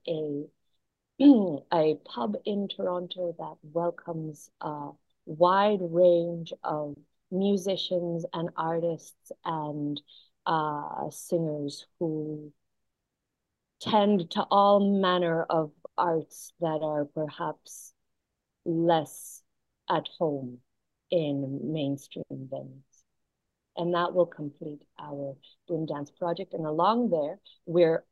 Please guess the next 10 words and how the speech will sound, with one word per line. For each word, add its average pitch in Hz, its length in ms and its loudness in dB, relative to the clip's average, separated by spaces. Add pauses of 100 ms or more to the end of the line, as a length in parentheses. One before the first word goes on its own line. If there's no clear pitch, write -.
(180)
uh, 165 240 2
I 180 140 6
am 185 180 6
offering 156 720 -4
a 151 120 -4
shadow 175 600 -6
puppet - 360 -8
making 156 500 -10
workshop 143 580 -8 (460)
on 151 240 -4